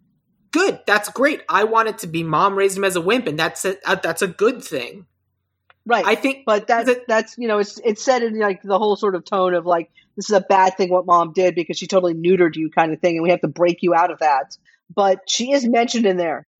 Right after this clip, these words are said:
Speaker 1: We're not
Speaker 2: No.
Speaker 1: gonna do that, but I like the raised, it's, it's a nature versus nurture thing.
Speaker 2: Yes.
Speaker 1: It's like, even though you were nurtured to be a sissy, we know that in your nature,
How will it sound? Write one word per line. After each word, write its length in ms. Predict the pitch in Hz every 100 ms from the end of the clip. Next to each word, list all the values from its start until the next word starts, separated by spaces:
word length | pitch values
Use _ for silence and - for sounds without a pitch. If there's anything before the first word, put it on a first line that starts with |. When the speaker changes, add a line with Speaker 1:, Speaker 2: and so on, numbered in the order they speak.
| _ 190
Speaker 1:
We're 120 | 226
not 120 | 294
Speaker 2:
No. 60 | 277
Speaker 1:
gonna 120 | 208
do 140 | 190
that, 320 | 175 175 139 175
but 160 | 180
I 20 |
like 280 | 202 220 -
the 200 | 196 165 143
raised, 480 | 165 175 180 - -
it's, 160 | 240 -
it's 160 | 285
a 40 | 302
nature 300 | 302 302 277
versus 240 | 214 202
nurture 320 | 277 302 -
thing. 280 | - - - _ _ _ -
Speaker 2:
Yes. 160 | 233 170
Speaker 1:
It's 100 | 214
like, 160 | 196
even 260 | 247 262 240
though 160 | 214 208
you 100 | 214
were 100 | 175 156
nurtured 520 | 175 190 185 190 151
to 40 |
be 200 | 151 165
a 40 | 131
sissy, 640 | - 214 190 - 113 104 _ _ -
we 220 | 226 226
know 200 | 220 202
that 140 | 185
in 140 | 196 185
your 160 | 202
nature, 640 | 180 202 196 160 123 117